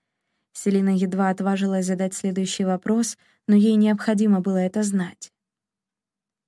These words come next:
"А как насчёт другой женщины?"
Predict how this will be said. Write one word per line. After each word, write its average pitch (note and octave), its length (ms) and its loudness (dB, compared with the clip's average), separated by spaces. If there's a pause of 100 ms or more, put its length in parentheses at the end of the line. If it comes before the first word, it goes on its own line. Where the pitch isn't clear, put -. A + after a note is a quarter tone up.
(1080)
"А G#3 140 -4
как C4 420 -6 (420)
насчёт A3+ 380 -4
другой A#3+ 400 0
женщины?" F#3+ 640 -6